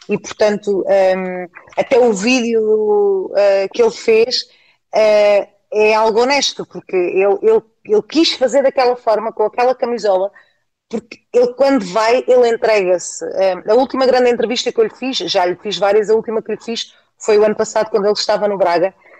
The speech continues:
e, e o Braga, eh, são conhecidos como os guerreiros, e, portanto, ele, eh, fez questão de passar essa mensagem de guerreiro, não porque ficava bem fazer assim no Braga, mas porque ele também é guerreiro e, portanto, fez essa associação.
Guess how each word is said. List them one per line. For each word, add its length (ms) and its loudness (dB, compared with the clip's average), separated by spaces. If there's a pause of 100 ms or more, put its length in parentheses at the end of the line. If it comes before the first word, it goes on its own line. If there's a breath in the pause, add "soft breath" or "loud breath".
(220 soft breath)
e, 560 -2
e 60 4
o 60 2
Braga, 420 2
eh, 400 0
são 180 -8
conhecidos 400 -4
como 180 -4
os 120 -2
guerreiros, 680 0 (380)
e, 80 -6
portanto, 400 -2
ele, 480 4
eh, 280 4
fez 200 -2
questão 320 -2
de 60 -14
passar 240 -4
essa 200 -4
mensagem 480 -4
de 60 -4
guerreiro, 400 0 (260 soft breath)
não 200 -2
porque 200 -6
ficava 460 -2
bem 260 0
fazer 360 -2
assim 260 -4
no 100 -2
Braga, 400 -4
mas 160 -8
porque 300 -6
ele 140 4
também 320 0
é 80 2
guerreiro 320 0
e, 40 -2
portanto, 360 -6
fez 120 -4
essa 220 -2
associação. 580 -10